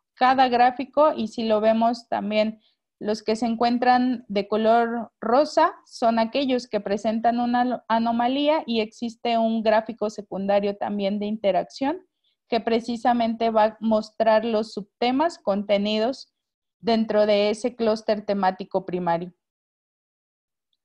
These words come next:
Y bueno, al final, eh, prácticamente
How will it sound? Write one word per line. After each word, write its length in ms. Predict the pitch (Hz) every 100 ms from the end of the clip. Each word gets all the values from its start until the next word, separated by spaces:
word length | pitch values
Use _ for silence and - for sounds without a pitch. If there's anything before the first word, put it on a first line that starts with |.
| _ _ _ _ _ _ _ _ _ _ _ _ _ _ _ _ _
Y 80 | 226
bueno, 480 | 226 220 180 - _
al 300 | 214 220 226
final, 640 | - 240 240 262 339 339 -
eh, 540 | 208 208 202 208 208
prácticamente 1120 | 226 233 - 247 226 233 233 233 233 233 240